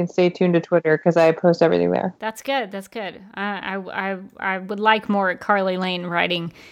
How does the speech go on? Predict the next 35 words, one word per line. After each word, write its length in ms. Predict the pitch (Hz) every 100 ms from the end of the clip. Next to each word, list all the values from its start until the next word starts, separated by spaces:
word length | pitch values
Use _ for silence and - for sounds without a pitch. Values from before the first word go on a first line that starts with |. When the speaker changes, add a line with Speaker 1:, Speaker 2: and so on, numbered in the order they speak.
| _ -
Speaker 2:
in 160 | 190
the 60 | 175
world. 480 | 160 175 165 160 160 - _ - -
Um, 400 | 180 175 165 151 - _ _ - - -
although 260 | 233 285
I, 120 | 285 262 240
I'm 180 | - 240
still 260 | 240 - 294
debating 400 | 262 294 277 254
on 120 | 247
whether 220 | 233 233
or 40 | 233
not 200 | 233 214
I 80 |
should 220 | 214 - 196
go 160 | 220
see 200 | 208 220
It. 520 | - 185 170 - - - _ _ _ _ _ _
I'm 120 | 190
not 200 | 202 208
as, 240 | 208 196 -
I'm 500 | 196 190 196 - 202
not 180 | 208
as 140 | 202 190
good 240 | 214 202
with 300 | 190 190 185
the, 220 | 185 180
uh, 300 | 165 160 131 -
the 120 | 170
scary 320 | - 196 175
movies 440 | 175 165 160 165
in 100 | 190
my 160 | 180 170
old 240 | 170 180
age 440 | 185 170 160 -